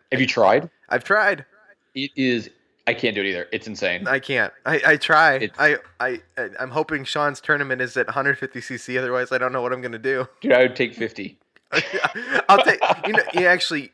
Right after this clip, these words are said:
Speaker 2: when you say that, I, I, when I like to play with people, especially people, like, if there's even just one person in the room who's never played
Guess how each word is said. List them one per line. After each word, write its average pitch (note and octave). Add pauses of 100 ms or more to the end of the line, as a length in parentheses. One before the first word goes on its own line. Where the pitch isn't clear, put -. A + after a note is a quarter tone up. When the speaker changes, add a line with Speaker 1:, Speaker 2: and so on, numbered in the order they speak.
Speaker 2:
when C#3
you B2
say C#3
that, A2+
I, B2 (220)
I, A#2+ (1000)
when D3+
I C#3+
like D3
to D#3+
play D3
with C#3+
people, C3
especially C3
people, -
like, C3
if B2+
there's D3
even D#3+
just C3
one B2
person C3+
in B2+
the A#2
room B2
who's A2+
never A2
played A2